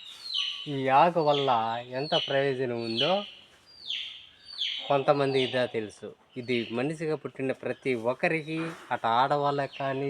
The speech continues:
స్త్రీలకు కానీ ప్రతి ఒక్కరికి కూడా చాలా ముఖ్యంగా ఉపయోగపడే మొక్క ఆకులు ఇవి.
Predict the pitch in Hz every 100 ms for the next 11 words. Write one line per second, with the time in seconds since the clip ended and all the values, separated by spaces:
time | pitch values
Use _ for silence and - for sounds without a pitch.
0 | 139 - 120 127 143 131 135 127 127 139
1 | 127 117 131 120 117 151 147 135 147 123
2 | 123 127 156 - - - - - - -
3 | 131 135 135 120 127 - 147 139 131 113
4 | 143 135 120 120 113 110 110 - 139 117
5 | 113 120 135 135 113 101 110